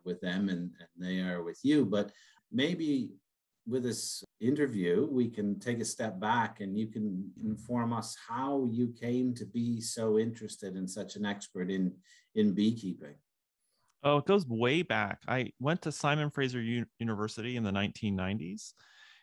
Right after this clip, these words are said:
Speaker 2: and I took, uh, Mark Winston, who's a, he's now retired, uh, bee biologist, one, he wrote, um, Biology of the Honeybee. And I, he, he taught his last class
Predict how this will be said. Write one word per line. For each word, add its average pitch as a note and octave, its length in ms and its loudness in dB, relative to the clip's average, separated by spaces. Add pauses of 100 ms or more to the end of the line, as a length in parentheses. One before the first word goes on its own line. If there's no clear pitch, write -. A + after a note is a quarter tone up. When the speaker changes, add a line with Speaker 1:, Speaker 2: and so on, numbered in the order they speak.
(140)
Speaker 2:
and B2 160 4
I A#2 80 6
took, - 480 -4 (160)
uh, A#2 120 2
Mark A#2 500 2
Winston, G#2+ 580 0
who's G#2+ 240 -4
a, F#2+ 280 0 (220)
he's G#2+ 140 -6
now A#2 200 2
retired, G#2+ 720 0
uh, F#2 140 0 (100)
bee A2 120 0
biologist, F2+ 640 -2
one, F#2+ 160 -4
he F#2+ 160 -8 (240)
wrote, G2 180 0 (140)
um, F2 320 0
Biology G2 500 2
of D#2+ 60 -4
the E2+ 80 -2
Honeybee. E2+ 460 -2 (680)
And A2+ 140 2
I, A2+ 80 4 (240)
he, A#2 320 -4 (340)
he A2 200 -10
taught D3 260 0
his A2+ 160 2
last A2+ 580 -2
class F#2 840 -2